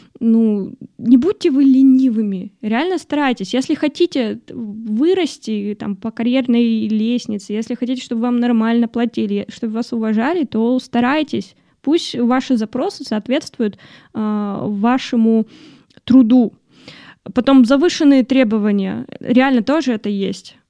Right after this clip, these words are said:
Э, хотим много — делаем мало. Но, опять же,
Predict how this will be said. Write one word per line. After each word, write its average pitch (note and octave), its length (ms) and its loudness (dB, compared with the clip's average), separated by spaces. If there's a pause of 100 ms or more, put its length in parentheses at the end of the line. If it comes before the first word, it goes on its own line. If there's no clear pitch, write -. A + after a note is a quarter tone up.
Э, G3+ 340 -2
хотим A#3+ 360 0
много — C4+ 320 2
делаем C4 340 4
мало. G3 340 -2 (140)
Но, B3+ 560 0 (1120)
опять A#3 340 0
же, G3+ 160 -4